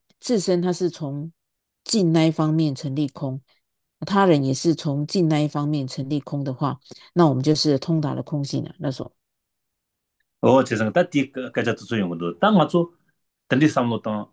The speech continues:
Speaker 2: 다 디 똥녀의 랍 차지 자마나 똥녀 코너 이강네 요데 요. 드니시가 나이 년 가 요로다. 알아봐.
Speaker 1: 음.
Speaker 2: 가자 디 바, 가 사회죠.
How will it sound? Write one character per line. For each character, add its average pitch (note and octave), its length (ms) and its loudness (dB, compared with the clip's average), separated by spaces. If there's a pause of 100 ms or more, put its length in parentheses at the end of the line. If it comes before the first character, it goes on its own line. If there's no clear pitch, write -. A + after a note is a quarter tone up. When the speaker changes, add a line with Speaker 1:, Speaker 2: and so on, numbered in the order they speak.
(480)
Speaker 2:
다 F#3 140 4
디 F#3+ 320 2
똥 G#3 200 2
녀 G3 120 4
의 D3+ 160 4
랍 C3+ 180 2
차 C#3+ 140 -4
지 C3 80 -8
자 C3+ 80 -6
마 C#3 80 -8
나 G3+ 240 -4
똥 B3+ 160 2
녀 C4 160 4
코 G#3+ 160 0
너 G#3 80 2
이 C#3 100 0
강 D3 220 0
네 B2+ 80 2
요 A2+ 160 -2
데 G#2+ 160 -4
요. G2 80 -2
드 - 80 -6
니 C3 80 2
시 - 160 -6
가 A#2+ 80 -4
나 A#2 160 -2
이 G#2 80 -6
년 G2+ 120 -8
가 B2+ 120 -6
요 E2+ 160 -4
로 C#2+ 100 -12
다. - 140 -16 (580)
알 F#2 100 -2
아 - 20 2
봐. F#2 180 2 (520)
Speaker 1:
음. E3+ 440 -2
Speaker 2:
가 A#2+ 160 2
자 A#2+ 100 6
디 C#3 140 -6
바, - 200 -4
가 D3+ 160 0
사 D3 200 0
회 B2+ 80 0
죠. C3+ 200 -4